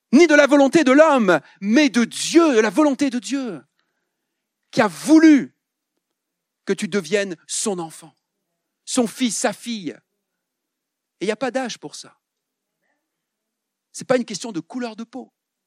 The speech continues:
ni de compte en banque, ni d'éducation. Absolument pas.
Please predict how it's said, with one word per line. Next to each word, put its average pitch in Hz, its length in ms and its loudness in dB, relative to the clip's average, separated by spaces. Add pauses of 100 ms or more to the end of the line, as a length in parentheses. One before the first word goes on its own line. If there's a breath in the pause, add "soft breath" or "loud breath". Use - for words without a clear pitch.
(1000)
ni 214 120 -4
de 190 80 -4
compte 254 260 -10
en 240 100 -10
banque, 247 420 -16 (1040)
ni 233 100 2
d'éducation. 247 760 -6 (1300)
Absolument 240 560 -8
pas. 202 260 -20